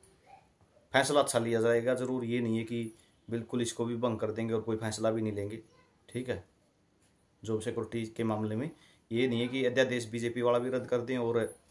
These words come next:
जो है इन पर कोई फैसला भी ना लें, तो उस पर फैसला ज़रूर लिया जाएगा, ठीक है। और जो ये जॉब सिक्योरिटी वाला मामला है ये आगे नहीं बढ़ेगा,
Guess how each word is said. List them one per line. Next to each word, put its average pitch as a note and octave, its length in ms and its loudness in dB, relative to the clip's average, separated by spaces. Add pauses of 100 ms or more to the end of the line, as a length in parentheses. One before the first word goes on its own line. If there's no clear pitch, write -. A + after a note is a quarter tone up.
(360)
जो G#2+ 160 0
है G#2 280 0 (680)
इन B2 200 0
पर A#2+ 140 2
कोई A#2+ 140 0
फैसला A2+ 340 0
भी C3 100 -4
ना G#2 180 -2
लें, E2+ 160 -6 (260)
तो A2+ 100 -2
उस A2+ 120 -8
पर C3 100 -4
फैसला B2+ 360 0
ज़रूर G#2 280 -2
लिया A2+ 160 0
जाएगा, A#2+ 360 2 (300)
ठीक C#3+ 160 -2
है। F2+ 140 -4 (840)
और G#2+ 400 2 (1300)
जो A#2 640 0
ये B2+ 240 2
जॉब C#3+ 200 0
सिक्योरिटी B2+ 320 -2
वाला A#2+ 180 6
मामला A2 280 2
है A#2 260 -4
ये A2+ 160 0
आगे A#2+ 260 2
नहीं F#2 180 -4
बढ़ेगा, E2+ 360 -6